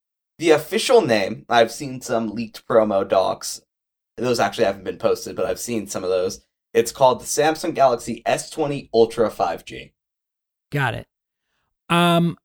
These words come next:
Speaker 2: and so there's a Plus as well and a regular. Is that what you're saying?
Speaker 1: Yeah. So there's
Speaker 2: Okay.
Speaker 1: gonna be a regular,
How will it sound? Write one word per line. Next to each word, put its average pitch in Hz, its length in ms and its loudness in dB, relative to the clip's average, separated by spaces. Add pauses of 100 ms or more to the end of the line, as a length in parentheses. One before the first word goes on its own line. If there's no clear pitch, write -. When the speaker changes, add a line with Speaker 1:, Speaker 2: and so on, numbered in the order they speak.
Speaker 2:
and 190 160 4
so 190 480 6
there's 180 240 8
a 185 60 4
Plus 247 420 4
as 285 120 2
well 302 220 2
and 214 140 4
a 202 80 8
regular. 160 340 4
Is 110 140 -2
that 160 100 2
what 180 140 0
you're 196 80 0
saying? 233 340 -2
Speaker 1:
Yeah. 214 220 2 (180)
So 180 160 8
there's 160 160 6
Speaker 2:
Okay. 147 60 2
Speaker 1:
gonna 180 140 0
be 151 80 2
a 117 60 8
regular, 190 640 2